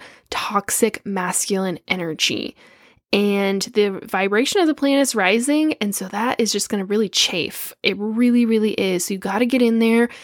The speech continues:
and you've got to transmute that into a high vibration. Now, that's not to say that all of our <laughs> masculine energy transmutes into feminine energy. We don't want that. We want to be balanced, and we want to be in the divine of it, which is just the high vibration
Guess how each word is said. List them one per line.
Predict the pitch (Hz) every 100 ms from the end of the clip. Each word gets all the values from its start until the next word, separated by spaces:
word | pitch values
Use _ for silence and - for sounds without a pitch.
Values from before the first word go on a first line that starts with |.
| - - -
and | 214
you've | 214 208 -
got | 196 190 - -
to | - 220
transmute | 214 - 208 208 220 208 -
that | 190
into | - 208 226
a | 220
high | 214 208
vibration. | 226 226 202 185 - - - _ - - - -
Now, | 202
that's | 185 -
not | 208
to | 247
say | - 247 233
that | 196 -
all | 202 220
of | 233
our | 240
<laughs> | 226
masculine | 208 220 - 214 208
energy | 196 214 220 208 196
transmutes | - 202 208 214 208 -
into | - 202 196
feminine | - 254 262 254
energy. | 247 240 233 233 214 233 226 220
We | 208
don't | 208 196
want | - 220
that. | 220 220
We | 208
want | 190 202
to | 214
be | 202
balanced, | 185 185 180 160 180 180 147 - - - - - - - - -
and | 208 208 202 202
we | 208
want | 202 202 -
to | 214
be | 202 208
in | - 208
the | 202
divine | 196 202 190 190 226 233
of | 220 180
it, | 180 -
which | 190 -
is | 185
just | - 190 196
the | 185
high | - - 185 190
vibration | 185 185 - 175 175 - 180 165